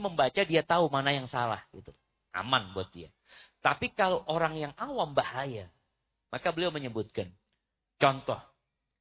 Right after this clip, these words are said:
Kalau ada orang yang ngasih madu sama antum. Madu murni,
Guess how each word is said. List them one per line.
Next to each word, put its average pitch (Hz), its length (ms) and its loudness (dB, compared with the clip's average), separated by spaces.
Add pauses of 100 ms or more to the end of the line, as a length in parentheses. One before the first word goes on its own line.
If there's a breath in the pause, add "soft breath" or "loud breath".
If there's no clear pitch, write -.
(1700)
Kalau 190 400 4
ada 170 400 0
orang 170 320 -4
yang 147 240 -6
ngasih 151 400 -6
madu 151 480 -2
sama 120 320 -6
antum. 117 320 -16 (800)
Madu 170 640 -2
murni, 170 560 -6